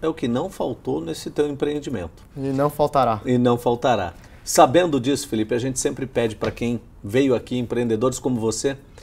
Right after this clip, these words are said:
Speaker 1: que compartilhe aí algo com um empreendedor que tá nos assistindo, que pensa em empreender, ou que já empreendeu,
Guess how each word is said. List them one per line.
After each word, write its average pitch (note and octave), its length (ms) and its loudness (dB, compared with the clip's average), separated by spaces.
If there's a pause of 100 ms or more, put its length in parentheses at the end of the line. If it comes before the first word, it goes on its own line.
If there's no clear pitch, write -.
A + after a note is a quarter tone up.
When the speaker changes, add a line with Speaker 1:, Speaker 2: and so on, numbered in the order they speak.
(280)
Speaker 1:
que A3+ 120 -2
compartilhe F#3 720 0
aí C3+ 280 0 (500)
algo D3+ 400 4
com - 160 -10
um A3+ 200 -4
empreendedor G#3 540 4
que G#3+ 60 -14
tá F#3+ 140 2
nos F#3 160 -2
assistindo, E3+ 600 -2
que D#3 160 -2
pensa D3+ 380 -2
em C#3 60 -2
empreender, B2 420 0
ou E3 80 2
que C#3+ 140 -2
já D3+ 140 4
empreendeu, C#3+ 680 4